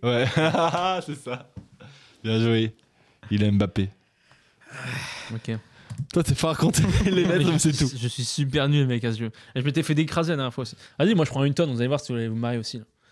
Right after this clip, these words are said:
Speaker 2: Bande de salauds. Ok, divertissement. Le héros de Retour vers le futur est le méchant du Roi Lion Boukin de bonne heure. Donc, je répète, le héros de Retour vers le futur est le méchant du Roi Lion,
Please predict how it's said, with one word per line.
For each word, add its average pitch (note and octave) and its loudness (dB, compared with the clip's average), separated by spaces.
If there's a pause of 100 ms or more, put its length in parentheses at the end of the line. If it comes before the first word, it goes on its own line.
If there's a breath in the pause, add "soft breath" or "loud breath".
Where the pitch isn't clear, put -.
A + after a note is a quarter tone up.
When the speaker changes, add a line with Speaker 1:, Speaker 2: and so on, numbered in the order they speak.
(460 soft breath)
Speaker 2:
Bande A#2 -12
de A#2 -12
salauds. A#2+ -10 (880 soft breath)
Ok, C3 -4
divertissement. E3 -2 (680)
Le C#3 0
héros F#3 4
de D3 4
Retour D#3+ 0
vers C#3+ 2
le C3+ 2
futur E3+ -6
est C3 -2
le B2 0
méchant D3 0
du B2+ -4
Roi C3 0
Lion D3+ 0
Boukin D3 -4 (320)
de B2 -4
bonne B2+ -2
heure. G#2+ -4 (920 loud breath)
Donc, B2 -4
je B2 -4
répète, F3 -2
le C3 -4
héros F3+ 2 (140)
de B2 -8
Retour C#3+ 0
vers D#3+ 2
le C#3 0
futur F#3+ -4
est B2+ -4
le A#2+ -2
méchant D3+ 0
du C3+ 0
Roi B2+ 0
Lion, C#3 -4